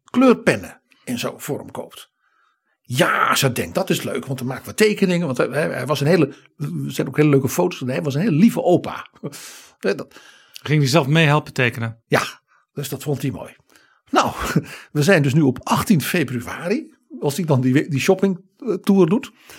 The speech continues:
Speaker 1: En er is dus uit de plaatselijke pers in Shanghai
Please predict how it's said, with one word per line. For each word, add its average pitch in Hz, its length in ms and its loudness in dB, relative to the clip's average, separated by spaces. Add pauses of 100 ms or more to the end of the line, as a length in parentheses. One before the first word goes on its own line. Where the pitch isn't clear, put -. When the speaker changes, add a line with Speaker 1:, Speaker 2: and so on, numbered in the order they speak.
(500)
Speaker 1:
En 175 120 2
er 180 60 4
is 170 100 4
dus 156 180 0
uit - 180 -2
de 139 60 -10 (120)
plaatselijke 240 540 2
pers 185 280 -2
in 139 200 -8
Shanghai 165 640 -8